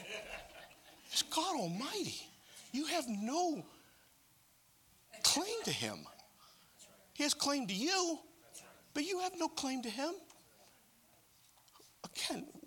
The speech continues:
big question we ask, who do we think we are? "Well, I'm really doing well." Do you realize he could flick you off of his finger like that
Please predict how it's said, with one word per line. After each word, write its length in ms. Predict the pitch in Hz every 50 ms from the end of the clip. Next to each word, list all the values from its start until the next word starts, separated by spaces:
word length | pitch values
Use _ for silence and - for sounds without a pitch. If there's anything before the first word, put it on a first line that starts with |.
| - - - -
big 140 | - 381 -
question 340 | - - - 339 - - 330
we 140 | 220 214 226
ask, 180 | 277 320 - -
who 140 | - 349 359
do 80 | 453
we 120 | 466 440 339
think 260 | - - - - -
we 120 | 415 415
are? 260 | - - - - - - - - - - - - - - - - - - - - - - - - - - - - - - - - - - - - - - - - - - - -
"Well, 140 | 143 156 160
I'm 140 | 139 143 156
really 260 | 185 233 226 226 196
doing 260 | 165 190 190 185 185
well." 180 | 196 196 175 - - - -
Do 80 | - 294
you 160 | 311 302 240
realize 480 | 285 311 381 339 392 330 285 233 -
he 100 | - -
could 200 | - - - 180
flick 420 | - - - - 277 320 - - -
you 140 | 381 302 285
off 320 | 269 277 285 277 - -
of 100 | 214 202
his 160 | 214 208 185
finger 380 | - - - 302 370 - 262 - - - -
like 160 | - 220 - -
that 180 | 330 330 320